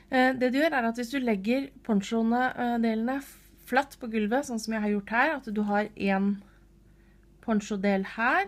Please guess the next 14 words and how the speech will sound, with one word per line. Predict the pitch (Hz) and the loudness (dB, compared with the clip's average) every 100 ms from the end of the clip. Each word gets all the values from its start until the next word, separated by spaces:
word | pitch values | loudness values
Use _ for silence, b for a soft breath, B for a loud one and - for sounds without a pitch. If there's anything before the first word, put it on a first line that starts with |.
| - | -4
og | 233 | -8
så | 226 | -4
har | 226 | -4
du | 247 | -4
en | 220 202 196 | -4 -4 -4
ponchodel | 208 208 240 233 269 247 - - | -4 -6 -6 -4 -4 -6 -14 -10
her. | - - - - - B B B B B B - | -10 -10 -14 -20 -20 B B B B B B -4
Det | 226 | -2
du | 233 | -2
skal | 233 254 | 0 2
gjøre | 262 330 220 | 2 2 0
er | |
at, | 220 220 | 0 0
eh, | 262 277 | 0 0